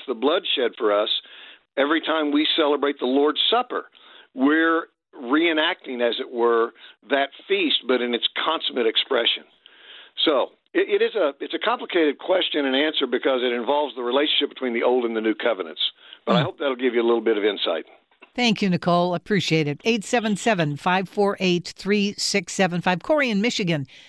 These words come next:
Speaker 2: thank you for your patience and welcome. Your question, please.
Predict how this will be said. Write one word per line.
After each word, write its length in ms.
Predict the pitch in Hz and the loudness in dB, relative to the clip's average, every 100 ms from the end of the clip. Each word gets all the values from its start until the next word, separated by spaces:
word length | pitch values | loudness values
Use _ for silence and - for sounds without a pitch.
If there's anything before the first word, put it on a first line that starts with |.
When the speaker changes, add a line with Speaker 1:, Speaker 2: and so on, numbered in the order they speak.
| _ - | _ -2
Speaker 2:
thank 180 | 247 208 | 0 2
you 80 | 185 | 2
for 80 | |
your 160 | 175 165 | 2 2
patience 400 | 175 170 - 196 | 2 0 -2 -2
and 160 | 185 170 | 2 2
welcome. 300 | 151 156 156 | 2 0 0
Your 160 | 196 | 0
question, 360 | - 151 - 147 | 0 -4 -2 -4
please. 420 | 151 139 - - | -4 -6 -6 -14